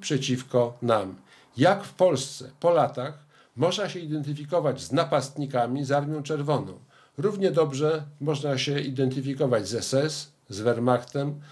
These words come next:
z Sicherheitsdienst, ze wszystkimi innymi formacjami niemieckimi.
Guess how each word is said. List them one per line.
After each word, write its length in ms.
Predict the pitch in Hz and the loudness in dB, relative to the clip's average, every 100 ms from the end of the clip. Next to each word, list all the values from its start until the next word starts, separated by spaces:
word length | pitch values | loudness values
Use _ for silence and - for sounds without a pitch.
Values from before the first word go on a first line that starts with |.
| - - - - - - _ - | -20 -20 -20 -20 -20 -20 _ -6
z 600 | 117 95 - - - 113 | -4 -4 -4 -4 -4 -2
Sicherheitsdienst, 960 | 139 156 131 143 127 123 139 143 - | 2 4 6 6 6 4 4 2 -2
ze 100 | 131 | -2
wszystkimi 540 | 139 165 147 185 180 170 | -2 -2 -4 -4 -2 0
innymi 340 | 165 165 160 | 2 2 2
formacjami 640 | 147 143 139 131 131 123 127 | 2 2 2 2 4 4 6
niemieckimi. 800 | 123 123 123 - 110 92 - | 4 2 -4 -10 -8 -8 -10